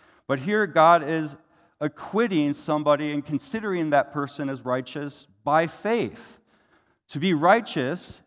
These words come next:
means to be right before God, that he i-, is, uh, showing favor to you, that he s-, accepts you as you are. But Abram here isn't doing anything righteously.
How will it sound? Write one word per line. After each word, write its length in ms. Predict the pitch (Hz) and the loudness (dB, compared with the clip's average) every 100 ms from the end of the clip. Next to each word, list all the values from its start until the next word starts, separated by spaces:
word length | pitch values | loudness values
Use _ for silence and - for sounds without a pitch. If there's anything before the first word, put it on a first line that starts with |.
| _ | _
means 760 | 135 170 214 170 156 175 - - | -6 -4 -2 -2 -2 -6 -14 -16
to 120 | - | -14
be 180 | 131 170 | -8 -6
right 380 | 147 156 160 - | 0 0 0 -8
before 320 | 165 - 170 | -12 -6 -6
God, 400 | 139 175 180 131 | 2 6 6 4
that 140 | 131 | 0
he 320 | 127 160 165 156 - _ _ | -2 -4 -4 -6 -10 _ _
i-, 220 | 151 156 151 | -2 -2 -2
is, 440 | 156 160 151 139 143 | -2 -2 -2 -4 -4
uh, 120 | 139 | -4
showing 380 | - 180 165 156 | -4 -2 0 0
favor 500 | - 175 180 170 151 | -4 -4 -2 -2 -4
to 120 | 156 | -2
you, 140 | 127 | -4
that 100 | 123 | -2
he 80 | 139 | -2
s-, 200 | 135 - - - | -4 -8 -8 -6
accepts 720 | 143 - - 196 196 - - | -6 -8 -2 0 0 -4 -6
you 260 | 139 113 | -4 -4
as 440 | 104 131 131 131 - _ - | -2 0 0 -2 -10 _ -10
you 260 | 127 113 | -8 -8
are. 540 | 101 113 95 71 78 117 _ _ _ _ _ _ - | -6 -4 -4 -8 -14 -20 _ _ _ _ _ _ -8
But 160 | 135 | -4
Abram 320 | 143 180 175 147 | 0 0 0 -2
here 180 | 156 | -2
isn't 340 | 143 143 139 107 | -2 -2 -4 -2
doing 320 | 143 170 165 | -2 -2 -2
anything 500 | 113 107 90 98 85 | -4 -6 -10 -12 -10
righteously. 880 | 90 87 - 98 110 - 95 95 135 | -10 -10 -12 -16 -18 -16 -12 -12 -14